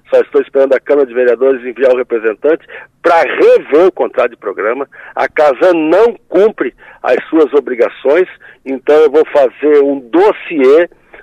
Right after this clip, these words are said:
vou chamar o Ministério Público, vou chamar a diretoria da Casan. Entre essas obrigações está a questão do recapeamento, que a Casan não cumpre,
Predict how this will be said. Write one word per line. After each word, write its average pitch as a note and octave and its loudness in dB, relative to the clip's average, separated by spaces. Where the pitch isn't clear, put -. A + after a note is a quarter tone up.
vou C#3+ 0
chamar C#3 0
o D3 0
Ministério C3+ -2
Público, - -4
vou C3 0
chamar C3+ -2
a C3 2
diretoria C3 -2
da B2 -2
Casan. A2+ -4
Entre D#3+ 0
essas D3 0
obrigações C3+ 0
está C#3+ -2
a C3 -6
questão D3+ -2
do C#3+ -4
recapeamento, D3 0
que - 0
a C3+ 0
Casan C3+ 0
não B2 -2
cumpre, E4+ -2